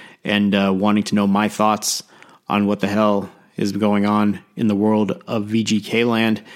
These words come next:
Uh, if you are on Apple Podcasts, if you'd be so kind as to leave a review or a rating, uh, lets me know how I'm doing as a podcaster, lets people find the podcast as well. Um, you know, again, I'm still new at this.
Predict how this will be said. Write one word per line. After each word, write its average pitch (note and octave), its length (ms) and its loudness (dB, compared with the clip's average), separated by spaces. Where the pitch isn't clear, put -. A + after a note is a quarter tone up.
Uh, A#2+ 280 0
if B2 200 -2
you E3 140 4
are E3+ 40 4
on D#3+ 80 2
Apple D3+ 200 0
Podcasts, C#3+ 600 0
if A#2 80 0
you'd B2 160 0
be A#2+ 80 4
so G#2+ 220 0
kind B2 420 0
as G2+ 200 -2
to - 120 -6
leave A#2 400 2
a A2 140 -2
review G#2+ 640 0
or G#2+ 160 2
a G2+ 60 0
rating, A2 520 0
uh, G#2+ 500 2
lets A#2+ 320 0
me B2 120 4
know A2+ 500 2
how A2 340 0
I'm A2 200 2
doing A2+ 520 2
as G2 140 -2
a G2+ 40 -6
podcaster, A2 720 -2
lets G#2 160 0
people G#2+ 300 -2
find G#2+ 260 0
the F2 40 -8
podcast A2+ 640 -2
as - 120 -6
well. G#2+ 360 0
Um, G#2+ 600 0
you D3 120 0
know, D3 160 -2
again, A2 300 0
I'm C3 140 0
still E3 300 2
new A2 260 4
at A#2 80 -2
this. - 400 -2